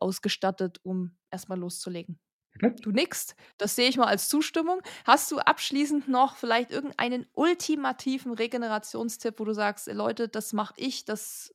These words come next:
Speaker 1: ist erprobt, das haben wir getestet, wissenschaftlich erwiesen, was auch immer, würd ich immer machen,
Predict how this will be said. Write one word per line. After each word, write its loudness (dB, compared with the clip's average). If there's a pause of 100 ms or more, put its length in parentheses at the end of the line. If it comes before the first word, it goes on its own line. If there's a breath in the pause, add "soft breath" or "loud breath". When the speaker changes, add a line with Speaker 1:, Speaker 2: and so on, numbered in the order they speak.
Speaker 1:
ist -8
erprobt, 0
das -2
haben 0
wir 2
getestet, -4
wissenschaftlich -6
erwiesen, -4
was -4
auch -6
immer, 2 (340 loud breath)
würd 4
ich -2
immer 4
machen, 2